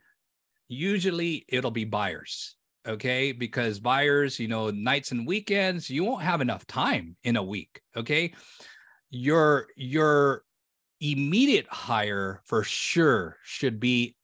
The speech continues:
a personal assistant, executive assistant, assistant, or a part-time assistant, or a V A. You need somebody who's gonna remove five hours,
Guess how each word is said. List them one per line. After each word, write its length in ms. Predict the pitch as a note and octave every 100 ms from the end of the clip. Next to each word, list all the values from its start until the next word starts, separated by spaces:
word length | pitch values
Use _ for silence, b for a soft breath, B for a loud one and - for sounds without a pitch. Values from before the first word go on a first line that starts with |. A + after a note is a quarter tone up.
| -
a 100 | G#2
personal 720 | - - C#3+ D3 D3+ C#3+ C#3
assistant, 720 | A#2+ - B2+ A#2+ - C3 B2 - _ _ _ _ -
executive 720 | A2 G2+ B2 B2 C3+ B2+ A#2+
assistant, 640 | - C3 A#2 C#3+ B2 A#2+ - C3+
assistant, 720 | C3 C3+ - - C3 - C#3+ B2+
or 140 | A#2+
a 80 | G2+ -
part-time 540 | - C3+ - C#3 C3+
assistant, 440 | C3 - C3+ D3+ B2+
or 140 | A#2 A2+
a 60 |
V 280 | F#2+ A2 A2+ G#2
A. 300 | A#2 - - _ _ _ b b b b b
You 180 | A#2+ A#2+
need 360 | C3+ F#3+ G3+
somebody 500 | E3 F3+ E3 D#3+ D#3
who's 200 | C#3 B2+
gonna 240 | C3+ A#2+ A#2
remove 500 | A#2 A2+ B2+ B2 G#2+
five 400 | - B2+ C#3+ D#3
hours, 520 | D#3 D#3 D#3 D3